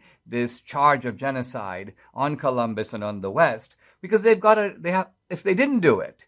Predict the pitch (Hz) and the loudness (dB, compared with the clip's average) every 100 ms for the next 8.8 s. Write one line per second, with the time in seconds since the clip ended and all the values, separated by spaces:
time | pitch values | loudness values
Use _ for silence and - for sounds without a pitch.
0 | _ _ - 175 175 165 170 147 135 147 | _ _ 0 4 4 4 4 2 4 6
1 | 151 147 131 127 - 120 131 127 127 117 | 8 6 -2 -8 -6 -4 -2 -4 -4 -4
2 | 123 107 98 107 113 107 101 95 95 92 | -4 -6 -4 2 2 2 0 -2 -8 -20
3 | - 92 80 - 101 104 110 101 113 104 | -14 -14 -14 -16 -8 -4 -4 -4 -2 -2
4 | 123 - _ _ _ _ 180 185 - - | -2 -8 _ _ _ _ 0 0 0 2
5 | - 415 226 233 185 156 160 101 - - | 4 4 2 -6 -12 -12 -8 -8 -10 -12
6 | 127 120 117 _ - 127 131 170 135 - | -6 -6 -8 _ -8 -4 0 0 0 -8
7 | _ 120 107 98 104 113 151 165 160 156 | _ -6 -6 -6 -6 -2 -2 -4 -6 -6
8 | 135 101 85 87 95 107 165 165 | -6 -6 -8 -12 -20 -12 -10 -10